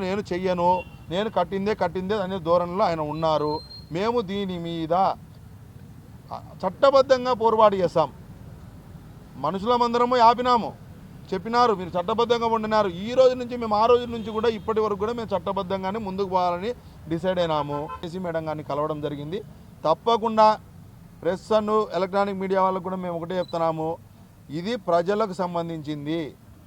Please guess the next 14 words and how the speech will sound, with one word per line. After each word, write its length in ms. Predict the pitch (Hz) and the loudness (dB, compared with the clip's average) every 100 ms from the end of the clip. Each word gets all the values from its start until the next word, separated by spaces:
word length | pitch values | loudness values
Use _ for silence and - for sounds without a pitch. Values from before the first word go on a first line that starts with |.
| - - - 139 | -20 -20 -12 -6
మీరు 220 | 190 208 202 | -2 0 2
కూడా 140 | 202 196 | 2 2
మాకు 180 | 180 175 170 | 0 -2 0
సహాయ 260 | 160 185 180 | 2 2 0
సహకారాలు 320 | 170 170 180 160 | 0 0 -2 -2
అందించండి. 420 | 160 156 147 156 147 | -4 -4 -4 -6 -2
తర్వాత 280 | 151 175 196 190 | 0 0 0 -4
పోలీస్ 240 | 165 190 196 170 | -6 -4 -6 -4
డిపార్ట్‌మెంట్ 420 | 170 175 165 160 | -2 -2 -4 -2
వారికి 180 | 160 156 | -2 -2
కూడా 120 | 160 165 | -4 -6
మేము 120 | 151 143 | -6 -8
ఏమంటున్నామంటే 640 | 165 170 156 143 135 139 185 - - - 120 | -8 -8 -6 -6 -8 -10 -12 -16 -20 -18 -8
మేము 420 | 151 180 190 180 | -4 -2 -2 -2